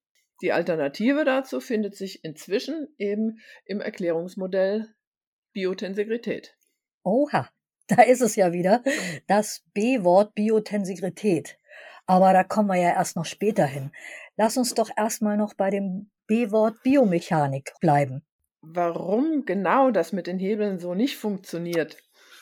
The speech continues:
Speaker 1: habe ich in fünf Kurzvideos erklärt, recht ausführlich. Und diese Videos findet ihr unter dem Titel Die Hebel im Pferd kostenlos auf YouTube.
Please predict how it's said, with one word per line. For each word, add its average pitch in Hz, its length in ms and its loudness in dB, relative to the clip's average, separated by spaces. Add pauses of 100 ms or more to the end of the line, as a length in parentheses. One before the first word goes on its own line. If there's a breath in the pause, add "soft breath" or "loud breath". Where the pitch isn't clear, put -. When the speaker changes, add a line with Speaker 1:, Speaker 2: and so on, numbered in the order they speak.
(220 soft breath)
Speaker 1:
habe 180 240 -6
ich 180 100 -12
in 185 140 -8
fünf 277 340 -6
Kurzvideos 214 800 -2
erklärt, - 680 -4 (140)
recht 226 280 -2
ausführlich. 254 840 -4 (1000)
Und 165 180 -10
diese 185 280 -8
Videos 240 420 -2
findet 220 320 -2
ihr 185 100 -2
unter 180 180 -6
dem 170 200 -8
Titel 190 300 -8
Die 170 120 -10
Hebel 185 320 -2
im 151 160 -10
Pferd 226 400 -4 (260 soft breath)
kostenlos 190 640 -2
auf 160 240 -2
YouTube. 147 500 -10